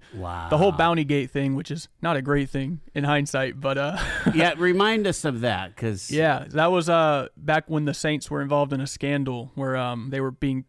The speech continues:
Speaker 1: paid to injure players or hurt them a
Speaker 2: Oh,
Speaker 1: lot.
Speaker 2: oh,
Speaker 1: Yeah.
Speaker 2: that's right. They set a bounty
Speaker 1: <laughs>
Speaker 2: on, on a, a receiver or something like
Speaker 1: Yeah,
Speaker 2: that.
Speaker 1: one of 'em
Speaker 2: Wow.
Speaker 1: was on Brett Favre, supposedly. I don't know.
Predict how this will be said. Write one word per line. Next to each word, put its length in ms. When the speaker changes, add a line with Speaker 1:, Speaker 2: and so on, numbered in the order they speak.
Speaker 1:
paid 340
to 120
injure 280
players 560
or 260
hurt 180
them 80
a 40
Speaker 2:
Oh, 20
Speaker 1:
lot. 360
Speaker 2:
oh, 100
Speaker 1:
Yeah. 280
Speaker 2:
that's 240
right. 180
They 100
set 240
a 60
bounty 640
Speaker 1:
<laughs> 0
Speaker 2:
on, 420
on 220
a, 160
a 80
receiver 640
or 40
something 320
like 120
Speaker 1:
Yeah, 220
Speaker 2:
that. 100
Speaker 1:
one 180
of 80
'em 120
Speaker 2:
Wow. 60
Speaker 1:
was 100
on 220
Brett 240
Favre, 340
supposedly. 580
I 120
don't 100
know. 200